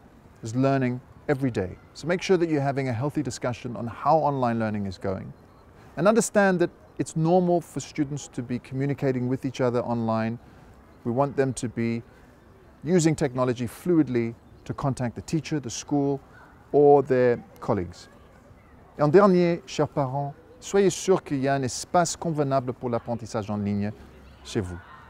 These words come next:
Make sure that your child has a comfortable, serene space in which to work. For our teachers,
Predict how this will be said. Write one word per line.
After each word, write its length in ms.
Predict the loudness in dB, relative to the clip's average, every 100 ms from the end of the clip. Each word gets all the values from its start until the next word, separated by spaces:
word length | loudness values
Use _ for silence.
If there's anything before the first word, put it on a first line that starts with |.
| -12
Make 160 | -10 -10
sure 220 | -2 2
that 80 | 2
your 140 | 2
child 300 | 0 2 2
has 120 | 0 -4
a 60 |
comfortable, 720 | -4 -2 -2 -2 -2 0 0 -2 -10 -20 -20 -20 -20
serene 540 | -16 -2 2 2 2 -2
space 540 | -2 -2 -2 -2 -10 -6
in 140 | -6
which 180 | -6 -8
to 120 | -8
work. 300 | -6 -8 -14 -20 -20 -20 -20 -20 -20 -20 -20 -20 -20 -6
For 260 | 2 4
our 120 | 4 2
teachers, 600 | -4 -8 -8 -10 -12